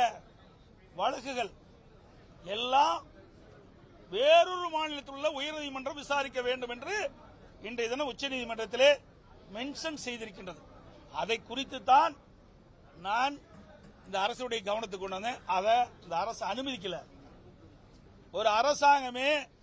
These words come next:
அரசாங்கத்தை சார்ந்த நிறுவனம் டாஸ்மாக் நிறுவனம். ஏன் தமிழ்நாட்டில் இருக்கின்ற உயர்நீதிமன்றம் அந்த வழக்கு விசாரணையை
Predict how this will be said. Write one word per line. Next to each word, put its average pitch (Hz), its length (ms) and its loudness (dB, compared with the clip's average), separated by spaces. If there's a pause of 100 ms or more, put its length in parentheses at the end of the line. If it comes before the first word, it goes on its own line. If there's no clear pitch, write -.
அரசாங்கத்தை 269 640 -2 (120)
சார்ந்த 269 360 2
நிறுவனம் 247 360 -6
டாஸ்மாக் 220 480 -2
நிறுவனம். 190 320 -8 (1400)
ஏன் 330 260 6 (1400)
தமிழ்நாட்டில் 294 540 0
இருக்கின்ற 294 320 -2
உயர்நீதிமன்றம் 294 720 -4 (1600)
அந்த 240 140 -2 (120)
வழக்கு 262 320 2
விசாரணையை 247 540 0